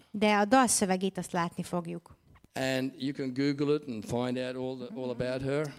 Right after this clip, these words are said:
Speaker 1: Egyébként be-, megnézhetitek Google-on,
Speaker 2: Her
Speaker 1: hogy
Speaker 2: name
Speaker 1: ki
Speaker 2: is
Speaker 1: ez, aki énekli.
Speaker 2: Lauren, Lauren Daigle.
Speaker 1: Ö, Lauren
Speaker 2: Most of you
Speaker 1: Daigle.
Speaker 2: probably know her, about her.
Speaker 1: Ismerhetitek őt.
Speaker 2: But it's, it's a song that I believe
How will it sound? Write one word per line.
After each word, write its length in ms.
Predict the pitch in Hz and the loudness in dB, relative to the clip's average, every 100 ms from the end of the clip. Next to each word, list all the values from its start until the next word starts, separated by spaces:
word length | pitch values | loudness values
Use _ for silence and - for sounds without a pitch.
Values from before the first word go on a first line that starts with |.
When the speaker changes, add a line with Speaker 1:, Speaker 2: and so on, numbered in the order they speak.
| - | -4
Speaker 1:
Egyébként 640 | 214 208 214 - 220 202 | 0 2 0 2 0 2
be-, 300 | 190 190 190 196 | 0 0 0 0
megnézhetitek 760 | 196 196 185 180 190 180 170 170 | 0 0 -2 -2 -2 -2 -4 -2
Google-on, 360 | 190 196 185 | 0 2 2
Speaker 2:
Her 100 | 135 | 4
Speaker 1:
hogy 100 | 131 | 2
Speaker 2:
name 140 | 135 139 | 4 4
Speaker 1:
ki 60 | |
Speaker 2:
is 60 | 220 | 4
Speaker 1:
ez, 160 | 202 | 4
aki 220 | 196 - 180 | 2 0 0
énekli. 300 | 208 220 143 | 4 6 6
Speaker 2:
Lauren, 280 | 143 139 202 | 6 4 4
Lauren 440 | 143 156 151 139 | 4 4 4 4
Daigle. 480 | 139 156 165 185 185 - - - _ _ | 4 4 6 4 2 -4 -18 -20 _ _
Speaker 1:
Ö, 400 | 190 196 185 170 | -12 -8 -8 -6
Lauren 300 | 202 202 185 | -4 -4 -2
Speaker 2:
Most 280 | 135 151 147 | 2 2 4
of 80 | 147 | 4
you 80 | 139 | 6
Speaker 1:
Daigle. 160 | 131 | 6
Speaker 2:
probably 240 | 147 143 139 | 4 4 4
know 280 | 135 143 143 | 4 4 4
her, 140 | 139 - | 2 0
about 380 | 127 135 147 | 2 2 2
her. 360 | 139 147 165 151 - | 0 0 0 -4 -6
Speaker 1:
Ismerhetitek 920 | 233 226 - 208 196 190 196 190 - | 0 0 2 2 2 0 -2 -4 0
őt. 300 | 196 196 147 | 0 0 0
Speaker 2:
But 200 | 165 160 | 2 4
it's, 320 | 165 156 - - _ - | 2 0 -4 -6 _ -6
it's 220 | 151 - | -4 -2
a 60 | 160 | -2
song 600 | - - 214 202 208 185 - _ _ _ _ - | 2 2 4 2 0 -4 -12 _ _ _ _ -4
that 280 | 147 170 196 | 0 2 2
I 40 | 165 | 2
believe 560 | 160 147 139 135 131 | 2 2 2 0 -4